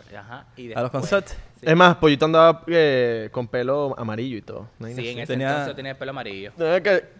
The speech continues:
Speaker 3: cabeza de fósforo.
Speaker 2: ¡Dímelo, cabeza de fósforo!
Speaker 1: Mm.
Speaker 3: Yo no, yo no conocía a, a Pollito de las redes,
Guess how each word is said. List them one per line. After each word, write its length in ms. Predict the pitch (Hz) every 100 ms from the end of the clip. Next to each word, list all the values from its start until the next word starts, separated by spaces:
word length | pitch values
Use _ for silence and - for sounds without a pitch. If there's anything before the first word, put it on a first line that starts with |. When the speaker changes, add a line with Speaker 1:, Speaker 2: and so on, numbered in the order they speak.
| -
Speaker 3:
cabeza 280 | 156 151 156
de 40 |
fósforo. 380 | 262 190 147 117 - - 339 349 320 294
Speaker 2:
¡Dímelo, 240 | 247 233
cabeza 300 | 214 214 196
de 40 | 214
fósforo! 840 | 277 240 226 202 180 156 131 107 98 117
Speaker 1:
Mm. 440 | 120 107 _ -
Speaker 3:
Yo 60 | 143
no, 140 | 202 -
yo 120 | 147
no 60 | 202
conocía 320 | 254 190 190
a, 480 | 233 247 233 175 117
a 80 | 127
Pollito 520 | 147 123 120 330 359 -
de 100 | 127
las 180 | 117 110
redes, 360 | 117 107 151